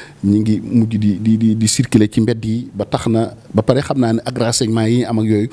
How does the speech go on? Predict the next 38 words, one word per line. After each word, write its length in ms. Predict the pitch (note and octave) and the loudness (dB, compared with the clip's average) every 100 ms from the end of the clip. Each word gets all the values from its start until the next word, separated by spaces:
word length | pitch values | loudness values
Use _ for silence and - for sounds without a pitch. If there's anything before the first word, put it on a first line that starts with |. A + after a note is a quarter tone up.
| - - - | -10 -20 0
yëpp 220 | D3 G3 | 0 2
renforcer 400 | D#3+ D3 C3 - | 0 2 0 0
nañ 100 | G#2+ | -4
ko. 140 | F2+ - - - - | -4 -12 -20 -12 0
Moo 220 | A2 B2+ | 2 4
waral 180 | B2 A2+ | 2 2
boo 140 | B2 | 2
xool, 180 | C3 B2 | 2 0
boo 140 | A2 | -2
xool 180 | A#2+ C3 - | -2 -2 -2
at 160 | C#3 | -2
mi 280 | A#2+ A2 A2 | 2 2 0
deux 220 | C#3 B2+ C3+ | -2 0 2
mille 180 | A#2+ G#2 | 0 0
vingt 160 | G#2 F2+ | -2 -2
bi 260 | A2 E3 - - | -4 -6 -8 -4
man 120 | B2 | -2
daanaka 320 | B2 A#2+ A#2+ | 0 -2 -4
dégg 300 | A2 D3+ C#3 A2 | 0 0 0 0
wala 160 | B2 | 0
deux 160 | C3 D#3+ | 2 2
mille 120 | D3 | 2
vingt 180 | B2 G#2 | 0 -2
et 60 | G#2 | -6
un 40 | |
bi 140 | F#2 - - - - | -6 -10 -18 -20 -4
dégguma 400 | A#2+ D3 B2 A2 | -2 0 2 0
ci 200 | G#2+ G2 - - | 0 -8 -16 -6
lenn 280 | G2 B2+ D#3+ C#3 | 0 2 2 0
loo 140 | B2 | 0
xamante 300 | A#2 G#2+ G#2 | 0 -4 0
ni 80 | G#2 | 0
bii 100 | G2+ | 2
daal 180 | F2 G2+ | 0 0
lu 140 | G#2 F#2+ - | -2 -2 0
insécurité 600 | D3+ C#3 C3+ - G#2 G#2 | 0 0 -2 -2 -2 0
la 100 | |
lu 100 | G2 | 0